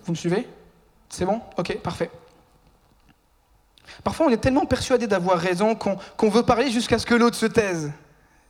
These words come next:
Tu vois le truc ? Ça arrive pas souvent, mais quand ça arrive, faut quand même qu'il affirme.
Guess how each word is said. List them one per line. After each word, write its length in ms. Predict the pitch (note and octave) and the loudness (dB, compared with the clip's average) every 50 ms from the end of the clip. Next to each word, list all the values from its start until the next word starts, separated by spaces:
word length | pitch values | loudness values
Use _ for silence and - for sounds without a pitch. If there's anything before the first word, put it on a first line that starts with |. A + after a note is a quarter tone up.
| _ _ - | _ _ -2
Tu 60 | - | 2
vois 100 | G#3+ C4 | 4 4
le 80 | C4+ | 2
truc ? 260 | - - A#3 A3 G#3+ - - G#2+ - - - _ _ _ _ _ _ _ _ _ _ _ _ _ | 2 0 -2 -2 0 -2 -6 -10 -10 -16 -20 _ _ _ _ _ _ _ _ _ _ _ _ _
Ça 100 | - - | 0 2
arrive 140 | G#3 A#3+ C4+ | 2 2 2
pas 120 | - D4+ D4+ | 2 0 0
souvent, 240 | - C#4 C4+ D4 | 2 2 2 4
mais 100 | C4 B3 | 4 4
quand 100 | B3 B3 | 2 0
ça 180 | A#3 - A#3 A3+ | 2 2 4 4
arrive, 340 | G#3+ A3 C4 B3+ A3+ G#3 G3 F#3 - - - _ _ _ _ _ _ _ _ _ _ _ _ _ _ _ | 4 2 0 0 -2 -4 -6 -8 -12 -20 -20 _ _ _ _ _ _ _ _ _ _ _ _ _ _ _
faut 140 | - - G#3 | -6 -6 0
quand 140 | G3+ A3 G#3 | 2 2 4
même 160 | G#3 G#3 G#3+ | 4 2 0
qu'il 160 | G#3 - G#3+ | 0 2 2
affirme. 460 | G3+ G3+ G3+ B3+ B3 A3 G3+ G3 F#3+ | 2 4 4 4 2 2 2 -4 -6